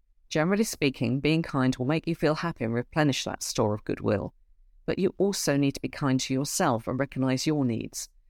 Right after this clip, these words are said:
So don't stretch yourself beyond what you can freely give, practically or psychologically. Use your brain and not just your heart when choosing causes to support. Helping with a local cause can make you feel part of the local community,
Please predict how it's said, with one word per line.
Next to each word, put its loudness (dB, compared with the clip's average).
So -4
don't 2
stretch -2
yourself -2
beyond 0
what -4
you -2
can -6
freely 2
give, 0
practically -2
or -2
psychologically. -2
Use 2
your 4
brain 0
and 2
not 0
just -4
your 0
heart -4
when 0
choosing 0
causes -2
to -4
support. -4
Helping 2
with 0
a 6
local 4
cause 2
can -2
make 0
you -16
feel 4
part 0
of -10
the 0
local 0
community, 0